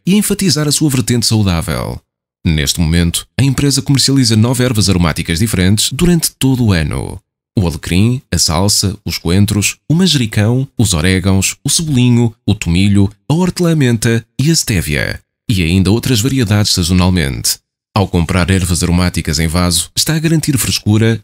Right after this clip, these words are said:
aroma, sabor, vitaminas, fibras e antioxidantes aos seus cozinhados. E complementando estes benefícios,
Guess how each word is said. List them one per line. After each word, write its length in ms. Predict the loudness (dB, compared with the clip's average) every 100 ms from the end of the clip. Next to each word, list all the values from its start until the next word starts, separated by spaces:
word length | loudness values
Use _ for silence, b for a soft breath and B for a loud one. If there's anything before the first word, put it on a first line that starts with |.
| _
aroma, 540 | -2 2 2 4 2 0
sabor, 600 | -2 -2 0 0 0 -4 -8
vitaminas, 720 | -8 -4 -2 2 4 2 0 -8 -8
fibras 460 | -2 0 2 0 2
e 100 | 0
antioxidantes 800 | 0 0 0 0 2 2 2 -2
aos 180 | -2 0
seus 160 | -2
cozinhados. 800 | -2 0 2 0 -4 -6 -6 -6 -6 _ _ -2
E 100 | 0
complementando 640 | 0 0 0 2 0 0
estes 180 | -2 0
benefícios, 640 | 0 2 0 2 0 -2